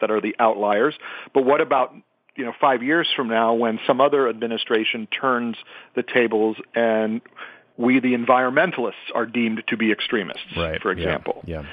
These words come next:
Speaker 1: So that's why these are, you know, as easy as it would seem to say, "That's bad, get it off the internet,"
Speaker 2: Yeah.
Speaker 1: that's why it's complicated.
Speaker 2: Yeah, man, I gotta tell you, like, I, I have a lot of sympathy for those kinds of arguments. I mean,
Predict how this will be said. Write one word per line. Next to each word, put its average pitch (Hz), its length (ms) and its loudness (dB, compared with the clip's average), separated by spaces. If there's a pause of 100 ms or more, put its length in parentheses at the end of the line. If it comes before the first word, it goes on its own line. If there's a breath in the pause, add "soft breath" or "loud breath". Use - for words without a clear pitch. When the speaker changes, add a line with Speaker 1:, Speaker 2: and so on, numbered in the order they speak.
(280 loud breath)
Speaker 1:
So 131 100 6
that's 156 360 4
why 151 260 2
these 135 200 0
are, 123 260 2
you 127 100 -8
know, 113 180 -2 (420)
as 123 180 -2
easy 165 440 2
as 135 100 0
it 131 100 -2
would 123 200 -2
seem 147 200 0
to 127 200 0
say, 123 380 4 (200)
"That's 120 260 0
bad, 113 460 0
get 107 140 -4
it 107 100 0
off 107 260 2
the 107 120 -2
internet," 101 460 -4
Speaker 2:
Yeah. 76 280 -8
Speaker 1:
that's - 240 0
why 101 140 2
it's 90 100 -8
complicated. - 500 -4
Speaker 2:
Yeah, 131 140 6
man, 123 240 6
I 123 260 2
gotta 117 160 6
tell 107 180 6
you, 98 100 6
like, 92 180 2
I, 104 160 4
I 107 120 4
have 95 120 6
a 95 40 2
lot 90 160 4
of 87 80 -2
sympathy 85 380 -6
for 90 140 -6
those 82 200 -2
kinds 85 220 -4
of 80 80 -14
arguments. 80 500 -4
I 101 60 4
mean, 95 240 -2